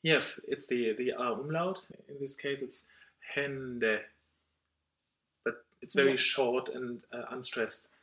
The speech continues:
Speaker 2: Exactly.
Speaker 1: Of course.
Speaker 2: And we get the same thing at the end of the third line of that verse too.
Speaker 1: It's erhalte.
Speaker 2: So the question is, when it becomes long, how do we make sure that we sing, eh? We really wanna sing more erhalte,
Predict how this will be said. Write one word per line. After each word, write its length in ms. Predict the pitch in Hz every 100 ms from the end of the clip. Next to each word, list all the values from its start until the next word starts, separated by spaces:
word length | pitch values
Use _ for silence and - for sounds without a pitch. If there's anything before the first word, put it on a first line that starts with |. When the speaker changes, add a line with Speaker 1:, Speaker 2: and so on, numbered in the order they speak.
| _ -
Speaker 2:
Exactly. 680 | 202 170 196 190 - 180 160
Speaker 1:
Of 140 | - -
course. 120 | -
Speaker 2:
And 140 | 247 240
we 100 | 247
get 140 | 262
the 80 | 254
same 240 | 247 240
thing 180 | 247 240
at 100 | 220
the 100 | 220
end 100 | 214
of 80 | 214
the 80 | 214
third 260 | 254 254
line 240 | 214 208 220
of 80 | 180
that 200 | 185 -
verse 220 | 185 -
too. 380 | - 233 165 160 _ _ _ _
Speaker 1:
It's 180 | - - -
erhalte. 760 | 139 131 139 143 139 - 117 - - _ _ _ _ _ _ _ _ -
Speaker 2:
So 120 | -
the 100 | 233
question 360 | 226 285 294 254
is, 120 | 220
when 120 | 220
it 80 | 220
becomes 360 | 214 - 208 202
long, 260 | 240 226 208
how 180 | 240
do 60 | 247
we 100 | 240
make 220 | 220 214
sure 220 | - 233 208
that 120 | 208
we 100 | 202
sing, 320 | - 233 220 220 - _ _ -
eh? 260 | 202 185 165
We 120 | 214
really 280 | 208 240 240
wanna 260 | 202 208 208
sing 240 | - 214
more 300 | 196 202 196 - -
erhalte, 1300 | 214 214 233 247 247 262 247 - 226 214 214 214 208